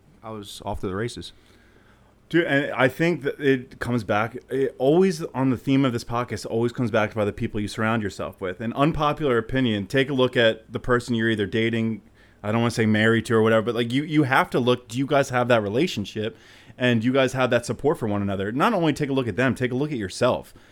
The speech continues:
Speaker 2: Like, are you returning that love and that support? Because it's a two-way, it's a two-way street. It's a takes two to tango, all those cliches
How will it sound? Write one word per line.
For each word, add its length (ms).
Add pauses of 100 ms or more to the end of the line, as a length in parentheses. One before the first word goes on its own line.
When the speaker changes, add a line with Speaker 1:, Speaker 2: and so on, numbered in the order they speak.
(140)
Speaker 2:
Like, 180 (200)
are 120
you 200
returning 680
that 200
love 280
and 80
that 160
support? 420
Because 460 (320)
it's 220
a 60
two-way, 600
it's 160
a 60
two-way 340
street. 340
It's 120
a 160 (360)
takes 260
two 160
to 80
tango, 380
all 200
those 200
cliches 720